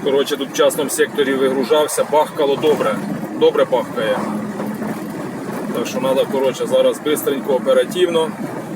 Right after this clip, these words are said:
вискакуємо на окружну і гаджа туди в сторону Пісочина. Так що спасибо, друзі, що були зі мною. На сьогодні ми вже закінчуємо наш этот, відеосйомку.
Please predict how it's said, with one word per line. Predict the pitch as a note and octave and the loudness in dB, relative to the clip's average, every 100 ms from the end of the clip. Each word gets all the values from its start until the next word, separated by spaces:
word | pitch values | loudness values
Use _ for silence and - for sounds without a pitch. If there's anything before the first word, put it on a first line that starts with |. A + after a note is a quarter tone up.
| - - - - | -8 -8 -8 -4
вискакуємо | C3+ C3 - D#3 D3+ C#3+ C#3+ | -2 -2 2 0 0 -4 0
на | |
окружну | C3+ - D3+ C#3 - G3 F#3+ - - - - - | -2 -2 -4 -4 -2 0 0 -4 -12 -12 -10 -4
і | E3+ | 0
гаджа | C#3 C#3+ C3+ D#3+ | 2 2 4 2
туди | C#3+ C#3 | 4 2
в | G2 | 2
сторону | D3+ C3+ C3+ | 0 0 0
Пісочина. | A#2 - - - C3+ A#2+ G#2 - - - - - - - - - - - - - - | -4 -4 -4 -2 -2 -2 -6 -10 -10 -8 -8 -8 -8 -8 -8 -8 -8 -10 -10 -10 0
Так | A#3 A#3+ | 2 4
що | A#3+ | 4
спасибо, | A3 A#3+ C4 G#3+ | 4 2 4 2
друзі, | G#3 F#3 F#3 E3 | 4 2 4 2
що | - | 2
були | - A3 G#3+ | 2 4 4
зі | - A#3 | 4 4
мною. | C4+ C#4+ C4 A#3 G3+ G#3+ - G#3+ A3 - - - - - - - - | 6 6 6 4 2 -6 -6 -8 -8 -10 -10 -10 -10 -10 -12 -12 -6
На | D#3 D#3 | -2 2
сьогодні | G3+ F#3 F3+ | 4 4 4
ми | F3 | 2
вже | D#3+ D#3+ | 2 2
закінчуємо | E3+ D#3 E3 D3 - C#3 C3+ | 2 2 2 0 0 -2 0
наш | C3 - D3+ | 0 2 2
этот, | G3 G#3 G3 - - - - - - - G#3+ G#3+ - - - D3+ | 2 2 -2 -4 -8 -8 -8 -8 -8 -8 -10 -10 -12 -20 -10 -2
відеосйомку. | F#3 E3+ E3 D#3 F3 A#3 A3+ G#3 G#3+ | -2 2 2 4 4 6 6 4 2